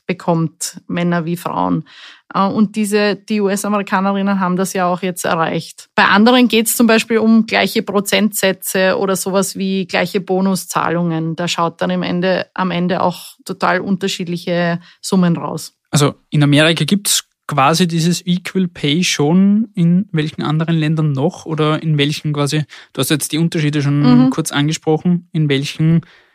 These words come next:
Speaker 2: ist es tatsächlich, ist Equal Pay auch wirklich Equal Pay am Ende des Tages?
Speaker 1: Also wenn wir uns jetzt zum Beispiel Europa anschauen, also so richtig wie in Amerika,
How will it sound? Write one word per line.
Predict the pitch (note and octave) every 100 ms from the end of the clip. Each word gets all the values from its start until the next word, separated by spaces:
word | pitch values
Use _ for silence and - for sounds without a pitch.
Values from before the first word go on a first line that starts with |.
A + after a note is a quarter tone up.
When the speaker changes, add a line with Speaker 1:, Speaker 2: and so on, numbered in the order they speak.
| _ _ _ _
Speaker 2:
ist | F#3 F#3
es | G3
tatsächlich, | F#3 - E3 E3+ F#3 F#3 - - -
ist | F3 F3 -
Equal | F#3 - F3+
Pay | E3+ D3+ D#3+
auch | D#3 -
wirklich | D#3+ D3+ D#3 -
Equal | D#3+ - D3
Pay | C#3 - B2+ B2+
am | C3 B2
Ende | C3
des | C3 C3
Tages? | - B2 B2+ - - _
Speaker 1:
Also | A#3 A3
wenn | A#3
wir | C4
uns | C4+
jetzt | C4+ -
zum | A#3+
Beispiel | B3 A#3
Europa | G#3 G#3 G3+ - A#3+ D#3+
anschauen, | F#3+ A3 A3 A#3 C#4 D4 - -
also | G#3
so | G#3+ - C4 D4
richtig | C4 C#4 C4 C4+ G#3
wie | G#3+ A3+ A3+
in | - A3 G#3+
Amerika, | G#3 G3+ G3 A3+ - B3 A#3 A#3 -